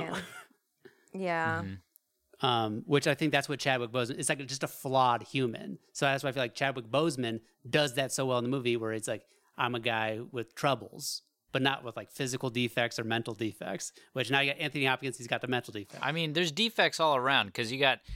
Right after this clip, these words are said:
Speaker 3: you got Anthony Hopkins, who's got the mental defect, Riz Ahmed with, with the deaf defect, then you got Steven Yeun, who's got the Asian, and then Chadwick Boseman's black, and Gary Oldman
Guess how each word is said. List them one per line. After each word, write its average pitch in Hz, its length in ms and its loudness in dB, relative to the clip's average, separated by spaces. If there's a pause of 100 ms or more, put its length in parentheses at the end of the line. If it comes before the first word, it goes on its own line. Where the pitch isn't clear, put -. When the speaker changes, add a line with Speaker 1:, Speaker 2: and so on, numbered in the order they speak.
(140)
Speaker 3:
you 120 140 -4
got 143 160 4
Anthony 156 420 0
Hopkins, 117 600 2
who's 101 140 -8
got 101 160 -2
the 104 60 -6
mental 95 300 -6
defect, 87 420 -8
Riz 117 260 0
Ahmed 92 500 0 (480)
with, 98 300 -6
with 98 260 -8
the 101 60 -10
deaf 95 380 0
defect, 87 640 -8 (540)
then 101 180 -10
you 98 80 -10
got 92 320 2 (300)
Steven 120 420 -2
Yeun, 95 200 -2
who's 92 120 -6
got 92 140 -4
the - 140 -4
Asian, 90 560 -4 (300)
and 90 160 -8
then 85 200 -8
Chadwick 95 420 -2
Boseman's 90 380 -6
black, 101 320 2
and 95 120 -8
Gary 107 320 4
Oldman 117 680 2